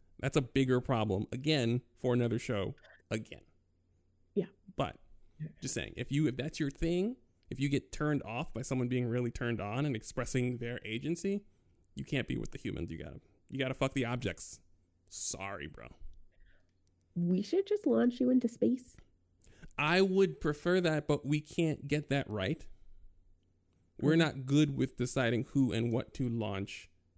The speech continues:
Speaker 1: into space. That's the long and the short of it.
Speaker 2: True.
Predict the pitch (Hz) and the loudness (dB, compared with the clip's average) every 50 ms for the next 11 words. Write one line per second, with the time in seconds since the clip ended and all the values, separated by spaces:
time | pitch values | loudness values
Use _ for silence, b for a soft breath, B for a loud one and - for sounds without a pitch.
0 | _ - 120 117 113 107 107 - - - - 101 - - - - - - - - | _ -2 0 0 0 -2 -4 -8 -8 -8 -8 -8 -8 -8 -12 -14 -16 -18 -20 -20
1 | _ _ _ _ _ _ _ _ _ _ _ _ _ _ _ _ _ _ _ _ | _ _ _ _ _ _ _ _ _ _ _ _ _ _ _ _ _ _ _ _
2 | _ _ _ _ _ _ _ _ _ _ _ _ _ _ _ - - 101 98 101 | _ _ _ _ _ _ _ _ _ _ _ _ _ _ _ -4 -2 -2 -2 -2
3 | - - 113 104 92 92 95 92 90 85 82 80 82 - - - - - - - | -2 -4 -4 -2 -2 -2 -2 -2 -4 -4 -4 -6 -8 -8 -10 -12 -12 -12 -14 -16
4 | - - _ _ _ _ _ _ _ _ _ _ _ _ _ _ _ _ _ _ | -18 -20 _ _ _ _ _ _ _ _ _ _ _ _ _ _ _ _ _ _
5 | - - - - - 131 117 - - - 208 | -20 -20 -8 -4 -2 0 0 0 -2 -4 -4